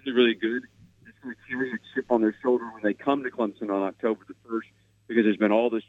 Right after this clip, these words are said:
chatter about how good Clemson's defense is gonna be here in, in twenty twenty-two. So, you know, that's gonna amp them up a, a little bit. Matter of fact, there's already been some, some back and forth about that here over the last six weeks,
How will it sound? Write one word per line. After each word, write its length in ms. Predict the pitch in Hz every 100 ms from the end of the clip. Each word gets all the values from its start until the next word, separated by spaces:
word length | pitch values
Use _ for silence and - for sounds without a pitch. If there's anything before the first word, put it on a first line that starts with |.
| -
chatter 300 | 127 117 107
about 280 | 98 104 98 _ _ _
how 160 | 123
good 200 | 113 113
Clemson's 460 | - 139 143 117 101
defense 380 | 110 104 107 95
is 80 | 92
gonna 180 | 90 98
be 220 | 92 98
here 280 | 92 98 95
in, 120 | 92 - _ _ -
in 140 | 113
twenty 280 | - 117 107
twenty-two. 580 | - 104 95 - 98 104
So, 260 | 104 95 87
you 120 | 113
know, 140 | 113 113
that's 160 | 117
gonna 240 | - 107 90 _ _ _ _ 127
amp 240 | 135 -
them 220 | 127 131
up 140 | 110 - 101 -
a, 40 | 127
a 20 |
little 200 | 107 101
bit. 160 | 104
Matter 140 | 113 123
of 60 |
fact, 100 | 120
there's 160 | 117 113
already 220 | 123 123
been 180 | 117 120 -
some, 160 | 104 - _ _ _
some 140 | 147
back 300 | 120 127 131
and 120 | 131 110
forth 320 | 147 147 139 _ _ _ _ _ -
about 400 | 113 110 113 117
that 140 | 110
here 220 | 110 113
over 120 | 110
the 60 | 104
last 260 | 107 107 - -
six 180 | 135 -
weeks, 300 | 117 127 -